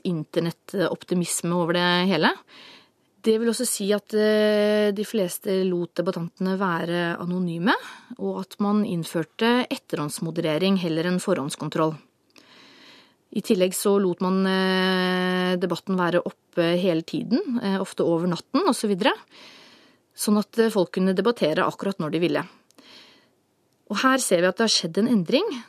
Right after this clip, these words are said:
Nå har, eh, sentrale redaksjoner, eh, innført Facebook-login, eh, og krever at, eh, debattantene skal, eh, gjøre s-, det med fullt navn.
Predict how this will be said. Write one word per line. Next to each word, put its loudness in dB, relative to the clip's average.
Nå 2
har, 0
eh, 4
sentrale -2
redaksjoner, -2
eh, 2
innført -2
Facebook-login, -2
eh, -4
og -4
krever -2
at, -8
eh, 2
debattantene -4
skal, 0
eh, 2
gjøre 2
s-, -10
det 2
med 0
fullt -4
navn. 0